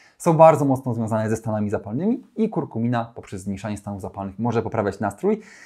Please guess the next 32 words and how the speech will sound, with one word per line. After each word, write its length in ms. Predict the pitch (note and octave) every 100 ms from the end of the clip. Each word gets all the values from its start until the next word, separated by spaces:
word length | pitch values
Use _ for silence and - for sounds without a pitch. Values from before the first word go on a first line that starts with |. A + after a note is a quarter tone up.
| -
I 80 | D#3
co 120 | C3
ciekawe, 460 | E3+ E3 C3+ C3+ B2+
bardzo 360 | A#2 G#2+ G#2 A#2+
podobne 560 | - G#2+ F#2 G2 A#2 -
działanie 300 | G2+ F#2 G#2
ma 100 | G2+
też 220 | A2+ -
omega 240 | B2 A2
trzy, 260 | - - -
które 340 | - C#3 C#3+ D3 -
w 140 | G#2
nowszych 280 | C3 C3+ C3
badaniach 380 | A#2 A#2 A#2+ F#2+
wykazu-, 400 | G#2 G#2+ G#2+ G#2+
wykazano, 520 | F#2 G2 G#2 G#2 G#2
że 120 | G2+ F#2+
w 120 | F#2
większych 340 | A#2 A2+ A2
dawkach 340 | G2 F#2+ A#2+ G2
może 240 | F#2+ G2+
poprawiać 440 | - F#2 F#2 - -
nastrój 360 | C#3 D#3+ - B2+
poprzez 320 | B2+ B2+ G#2+
zmniejszanie 480 | G2+ F#2+ F2+ F#2+ F#2
stanów 280 | - A2+ G#2
zapalnych, 360 | F#2 C3 C#3+ B2+
także 240 | G2+ G#2+
kurkuminę 540 | A2 A2 A2+ G2+ G2+ -
bardzo 300 | G2+ G2+ F#2+
lubię. 200 | F#2+ F2+ - _
Kolejny, 480 | - C3+ D#3 D3 B2+